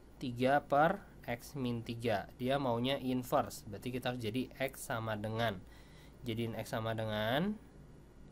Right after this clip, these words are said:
eh, itu berarti, eh, Y kuadrat sama dengan tiga per X min tiga ya.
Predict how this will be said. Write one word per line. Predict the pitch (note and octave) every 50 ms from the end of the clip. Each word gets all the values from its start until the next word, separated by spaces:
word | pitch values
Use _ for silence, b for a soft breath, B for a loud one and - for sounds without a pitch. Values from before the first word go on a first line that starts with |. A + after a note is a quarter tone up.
| - -
eh, | A#2+ A2+ A2 G#2+ G#2+ G#2+ G#2+ G#2+ G#2+ G#2 G#2+ G#2+ G#2 G#2
itu | G#2+ A2+ - C3+
berarti, | B2+ B2 A2 G#2+ G#2 - - - B2+ C3+ D3 E3+ G3+ G#2 B B B B B B B B B B B - -
eh, | A#2+ A#2 A#2 A2+ A2+
Y | A2+ A2+ A#2+ B2+ C3+ D3 -
kuadrat | - - C3+ A#2+ A#2 A2 A2 G#2+ G2+ G2 A2+ C3+ F3 G3 - - - - - - - - -
sama | - - C3 A#2+ A#2+ B2 B2
dengan | A#2 A#2+ A#2 A2+ A2 G#2+ A2 B2+ D3+ F#3 G3+ G3 - - -
tiga | B2+ A#2 A#2 B2+ A#2+ A#2+
per | A#2 - C3 C#3 D#3+ G3 A#3+ - - - - - - - - - - -
X | B2 - - - - C#3
min | C#3+ D3+ E3+ F#3 G3+ G#3 - - - - -
tiga | B2 A#2+ B2+ A#2 G#2 F2+ - A2
ya. | G#2+ A2+ B2+